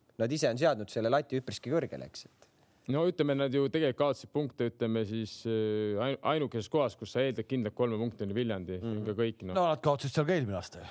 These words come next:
Speaker 2: Jaa, et seal kaotasid ka eelmine aasta. Nüüd, nüüd nad, ütleme siis nii-öelda ikkagi eeldava konkurendiga kaotasid punkte, et seda nagu ei saa nagu, noh.
Speaker 1: Katastroof ei ole nagu,
Speaker 2: See ei
Speaker 1: ütleme
Speaker 2: ole nagu
Speaker 1: nii, jah.
Speaker 2: katastroof, et selles mõttes, et ei, ei saanud ka meie rohkem kui nemad, nii et, äh, ainukene, ainult, ainult Paidele sobis see,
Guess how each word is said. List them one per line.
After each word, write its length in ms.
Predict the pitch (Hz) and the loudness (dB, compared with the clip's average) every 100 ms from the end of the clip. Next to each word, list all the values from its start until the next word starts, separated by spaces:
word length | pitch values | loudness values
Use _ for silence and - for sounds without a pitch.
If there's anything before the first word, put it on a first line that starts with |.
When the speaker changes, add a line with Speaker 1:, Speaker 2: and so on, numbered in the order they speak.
| - - - 127 | -16 -18 -4 0
Speaker 2:
Jaa, 140 | 131 | 0
et 80 | 120 | 0
seal 240 | - 123 113 | 0 0 2
kaotasid 260 | 117 - | -2 0
ka 80 | 156 | 0
eelmine 160 | 147 123 | 2 2
aasta. 240 | 110 127 117 | 0 0 0
Nüüd, 240 | 143 139 | 2 0
nüüd 220 | 156 147 | 0 0
nad, 80 | 131 | 0
ütleme 340 | 127 - 117 110 | 0 0 0 0
siis 220 | 110 110 | -2 0
nii-öelda 460 | 127 120 107 113 113 | 2 2 0 -2 0
ikkagi 240 | 117 113 | 0 2
eeldava 320 | 139 113 113 | 0 2 0
konkurendiga 640 | 143 143 123 113 107 104 104 | 0 0 0 0 0 0 0
kaotasid 320 | 113 110 - - | 0 -2 -4 -4
punkte, 320 | 117 - 101 | -4 -4 -4
et 0 | |
seda 240 | 123 110 | 0 0
nagu 160 | 104 101 | -2 -2
ei 60 | 101 | -2
saa 160 | 110 | -2
nagu, 640 | 104 104 95 101 101 95 101 | 0 -2 0 -2 -2 -2 -4
noh. 80 | 107 - _ _ _ _ _ _ 131 _ - | -4 -8 _ _ _ _ _ _ -20 _ 2
Speaker 1:
Katastroof 480 | 160 139 - 131 131 | 4 2 0 0 2
ei 80 | 156 | 4
ole 140 | 165 | 4
nagu, 200 | 110 104 | 2 -2
Speaker 2:
See 60 | 123 | 2
ei 80 | 123 | 2
Speaker 1:
ütleme 100 | 127 | 2
Speaker 2:
ole 60 | 120 | 0
nagu 80 | |
Speaker 1:
nii, 80 | 120 | 2
jah. 80 | 139 | 2
Speaker 2:
katastroof, 400 | 117 107 110 101 104 | 0 -2 -4 -2 -4
et 80 | - | -4
selles 180 | 104 101 | -4 -2
mõttes, 240 | 98 - | -4 -6
et 160 | 101 117 | -4 -2
ei, 80 | 120 135 131 | 0 0 0
ei 80 | 131 | 2
saanud 160 | 147 - | 0 0
ka 60 | |
meie 240 | 147 180 143 | 0 2 2
rohkem 320 | 131 123 117 | 2 0 -2
kui 80 | 120 | 0
nemad, 320 | 139 110 95 | 0 -2 -2
nii 140 | 98 92 | -4 -6
et, 240 | - 104 | -8 -10
äh, 640 | 98 104 104 104 - - | -8 -8 -8 -10 -6 -2
ainukene, 400 | 139 123 123 120 120 123 123 | 0 0 -2 -2 -2 -2 -2
ainult, 240 | 120 87 | -4 -2
ainult 240 | 131 135 160 | -2 0 0
Paidele 320 | 151 110 104 | 0 0 -2
sobis 300 | 104 92 | -4 -6
see, 100 | - | -8